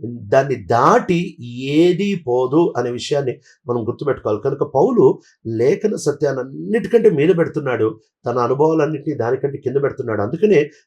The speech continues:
ఆయన యెరూషలేంలో ఉంటున్న ఈ పెద్దలని కలవడానికి వెళ్తా వచ్చాడు. ఎప్పుడైతే వాళ్ళ దగ్గరికి వెళ్తా వచ్చాడో, ఆయన తనకొచ్చిన, తనకుంటున్న దర్శనము, అంటే ఇంకో మాటలో తను చేస్తున్న సువార్త, ఆ సువార్త ఏంటంటే, ఆ, ఒక వ్యక్తి, ఆ,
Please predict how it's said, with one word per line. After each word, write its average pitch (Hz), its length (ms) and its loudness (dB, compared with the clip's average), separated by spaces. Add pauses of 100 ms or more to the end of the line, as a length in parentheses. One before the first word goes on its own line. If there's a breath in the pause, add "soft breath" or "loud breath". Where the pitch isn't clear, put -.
(120)
ఆయన 123 100 -2
యెరూషలేంలో 165 540 0
ఉంటున్న 139 240 0
ఈ 120 60 2
పెద్దలని 127 720 0 (240 soft breath)
కలవడానికి 139 480 4
వెళ్తా 110 280 0
వచ్చాడు. 104 360 -4
ఎప్పుడైతే 147 340 0
వాళ్ళ 139 200 2
దగ్గరికి 139 420 -4
వెళ్తా 117 300 -2
వచ్చాడో, 113 440 -2 (320 soft breath)
ఆయన 131 240 -2
తనకొచ్చిన, 147 600 -6 (200)
తనకుంటున్న 135 800 -4
దర్శనము, 113 600 -4
అంటే 127 160 -8
ఇంకో 123 180 -6
మాటలో 120 420 -4 (320 soft breath)
తను 151 240 -2
చేస్తున్న 139 360 -2
సువార్త, 120 720 0 (100)
ఆ 139 40 -4
సువార్త 165 440 -6
ఏంటంటే, 151 520 -2 (240 loud breath)
ఆ, 123 40 -2
ఒక 131 400 0
వ్యక్తి, 143 680 -2
ఆ, 123 420 -2